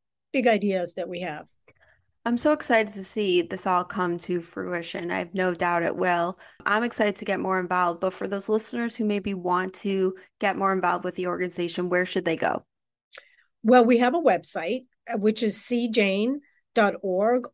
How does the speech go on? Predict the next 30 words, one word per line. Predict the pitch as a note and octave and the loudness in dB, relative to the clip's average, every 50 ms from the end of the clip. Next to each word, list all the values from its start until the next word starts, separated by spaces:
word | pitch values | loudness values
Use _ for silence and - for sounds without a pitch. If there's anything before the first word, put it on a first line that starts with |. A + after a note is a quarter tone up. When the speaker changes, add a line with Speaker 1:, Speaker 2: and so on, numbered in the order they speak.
| _ _ | _ _
Speaker 1:
Also, | - A3+ A3 A#3 A#3+ A#3+ - - C#4 C#4 C#4+ | -6 -2 0 0 0 0 0 0 2 2 2
you | C#4+ A#3 C4 | 2 0 0
can | B3 B3+ A#3 A#3 | -2 -2 -2 0
follow | - G#3 G3+ G3+ G#3+ A3 | 0 0 2 2 2 4
us | A3+ A3+ A3+ A3 A3 - - | 4 4 2 2 -2 -4 -6
on | A3+ | -4
social | G#3 - A#3 A3 - B3 | -2 -2 -2 0 2 2
media | G#3+ G3 F3+ F3+ G3 A3+ C#4 G4 F#4+ - _ _ _ _ _ _ _ | 2 2 2 2 2 2 2 0 -2 -8 _ _ _ _ _ _ _
at | - A#3+ A#3 A#3+ A#3+ - _ _ | 0 0 0 0 -2 -4 _ _
Gina | - A3+ A3+ A3+ A3 A3 A3 | 0 2 4 4 4 4 4
Davis | F#3+ A3 G#3+ G#3 G#3 G#3+ A3+ A3 A3+ - - _ _ | 4 4 4 4 4 4 2 0 -2 -8 -16 _ _
org. | - G#3+ G3+ G#3+ A#3+ D4 F4 D#4 - - _ _ _ _ _ _ _ _ _ _ _ | 0 0 2 2 2 0 -2 -4 -8 -14 _ _ _ _ _ _ _ _ _ _ _
And, | - A#3 A3+ A3 A3 A3 A3 G#3+ G#3+ G#3+ G3+ - - - _ _ _ - | 0 2 4 4 6 4 4 4 2 2 0 -2 -8 -18 _ _ _ -6
uh, | A3+ G#3+ G#3 G#3 G3 F#3+ F#3 - _ | -2 -2 0 0 0 -2 -2 -4 _
we | - A#3+ A3 A#3+ B3 | -2 0 4 4 6
have | B3+ A3+ G3 | 6 4 4
a | G3+ | 2
membership | F#3+ F#3+ G3 A3 B3 C4 C4 - D4 C#4 - | 2 2 2 4 4 2 2 0 -2 -4 -2
program, | - C#4+ C4+ C#4 C#4+ C#4 C#4 C#4+ D#4 D4+ C4+ | 0 0 2 2 0 0 0 0 -2 -2 -2
which | B3+ A3 - - | -2 -4 -2 -2
works | A#3+ A3+ A3 A3+ - | -2 -2 -2 -2 -2
at | A#3+ A3+ | -2 0
an | G#3+ A3 A3 | 0 0 0
individual | A3 G#3+ G3+ F#3+ F3 F#3+ G3+ G3+ C4 B3 B3 B3 | 0 0 -2 0 0 -2 -2 0 2 2 4 4
level | B3+ B3+ B3 B3+ B3+ C#4 D#4+ E4 E4 - _ _ _ _ _ _ _ | 4 4 4 4 2 2 0 0 -6 -12 _ _ _ _ _ _ _
that | - F#3+ A#3 A#3 A3 | -2 2 2 4 4
allows | A3 G#3+ A3 A3 A3 A3 A3+ A#3+ A#3+ A#3 A3+ | 2 2 0 2 2 2 4 4 2 2 0
you | A#3 A3+ A3+ A3+ A3 A3 - - | 0 0 0 0 -2 -2 -4 -2
to | B3 A3+ A3 A3 G#3+ | 0 2 4 2 2
participate | A3 A3 G3+ - - A#3+ A3 - B3 A3 - A#3+ A#3 A#3+ A#3 A#3 - | 0 -2 -6 -6 -6 -6 -6 -6 -6 0 2 4 4 4 2 0 -4